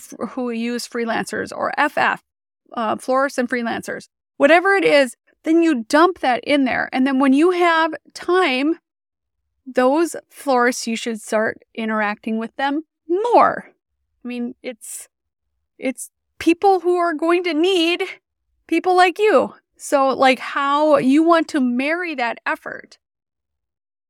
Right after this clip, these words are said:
Then if you've went and you, you followed their page,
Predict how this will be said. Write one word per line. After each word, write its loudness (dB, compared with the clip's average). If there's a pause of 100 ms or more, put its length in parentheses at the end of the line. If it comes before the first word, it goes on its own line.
(360)
Then 4 (920)
if -2
you've 0 (100)
went 0
and 0 (120)
you, 0
you -4
followed 0
their 4
page, -10